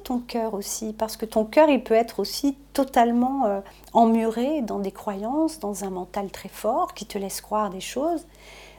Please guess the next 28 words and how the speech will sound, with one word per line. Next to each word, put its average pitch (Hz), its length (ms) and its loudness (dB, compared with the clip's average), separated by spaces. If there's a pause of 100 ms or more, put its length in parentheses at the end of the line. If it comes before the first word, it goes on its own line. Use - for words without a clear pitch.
(220)
par 226 200 8
un 196 120 4
besoin 202 640 2
aussi, 285 480 -2 (100)
euh, 202 240 -6
dont 202 180 -12 (100)
on 190 180 -8
a, 214 260 -6
euh, 185 180 -10 (720)
et 220 260 8
donc, 254 280 8
du 240 120 2
coup, 370 260 8
c'est - 200 2
comment 285 400 8
je 339 120 4
vais 240 160 6
l'écouter 277 520 4
à 294 100 12
l'intérieur. 240 480 2
Je 196 100 -6
prends 269 340 0
le 269 140 2
temps, 277 440 -4 (340)
je - 140 -4
ferme 277 460 4
les 254 340 0
yeux 269 260 2